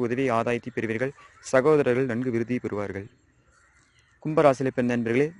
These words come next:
தேக ஆரோக்கியம் விருத்தியாகும். தொழில் துறையிலே கூடிய பிரச்சனைகள் எல்லாம் நிவர்த்தியாகும். உங்களுக்கு சாதகமான சூழலை பெறக்கூடிய நாளாக இருக்கிறது.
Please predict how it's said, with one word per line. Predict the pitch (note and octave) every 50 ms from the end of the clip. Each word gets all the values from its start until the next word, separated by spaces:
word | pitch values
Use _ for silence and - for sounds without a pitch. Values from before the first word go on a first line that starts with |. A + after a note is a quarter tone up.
| -
தேக | - B2+ C3+ C#3+ C#3 C3+
ஆரோக்கியம் | B2 A#2+ A#2+ A#2+ A2+ A2+ B2 A#2+ A2
விருத்தியாகும். | A2+ A2 A2+ A#2 A#2 A2+ - C#3+ D3 D3+ - _ - _ _ _ -
தொழில் | C3 D3 D#3 D3+
துறையிலே | D3 C#3 C3 C3
கூடிய | A#2+ A#2+ A2+ -
பிரச்சனைகள் | - A#2+ A#2+ - C3 B2+ A#2+ A#2
எல்லாம் | A#2+ B2+ B2+ A2+
நிவர்த்தியாகும். | G#2+ A2+ - - A2+ A2 A2 C3 D3+ F3 - _
உங்களுக்கு | - A#2 A#2 A2 - A2
சாதகமான | - - A2+ A#2+ A#2+ B2 B2+ C3 C3+
சூழலை | B2+ - A#2 A2+ A2+ A2+
பெறக்கூடிய | - A#2 A2+ - A2+ A2 G#2+
நாளாக | G#2+ G#2+ A2+ A2 A2+
இருக்கிறது. | A2 G2+ - G#2+ A#2 C#3